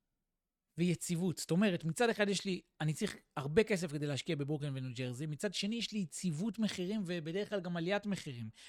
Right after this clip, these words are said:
יש לי שוק פרימיום, אני מתעסק בהכנסות חציוניות של בדרך כלל שמונים וחמש אלף דולר למשפחה ומעלה. בסדר? אז אני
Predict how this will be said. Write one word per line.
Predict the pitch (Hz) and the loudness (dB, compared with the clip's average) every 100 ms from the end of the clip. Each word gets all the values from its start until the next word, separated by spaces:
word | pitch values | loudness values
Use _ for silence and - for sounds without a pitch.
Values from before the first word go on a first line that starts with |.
| - | -10
יש | 151 | -2
לי | 185 | 0
שוק | 226 - - | 0 -4 -2
פרימיום, | 247 269 190 135 | 2 4 2 0
אני | 135 | -2
מתעסק | 143 151 160 - - 240 - - - _ _ | -4 -4 -4 -2 0 0 -2 -14 -16 _ _
בהכנסות | 185 170 170 240 | -2 0 -2 -2
חציוניות | - 220 - 190 170 220 | -4 -4 -2 0 2 2
של | 214 165 | 0 -2
בדרך | 160 165 240 | 0 2 2
כלל | 220 | 2
שמונים | 185 180 214 | -2 0 -2
וחמש | 214 190 208 - - | -2 -4 -2 -4 -4
אלף | 196 175 | -4 -2
דולר | 160 208 202 196 | 0 2 0 -2
למשפחה | 180 160 - 180 214 180 | -4 -4 -6 -4 -2 0
ומעלה. | 180 185 226 233 127 - _ - - - | -2 0 2 2 0 -4 _ -20 -20 -2
בסדר? | 196 233 | 4 4
אז | 196 160 | 4 0
אני | 165 175 | 0 -2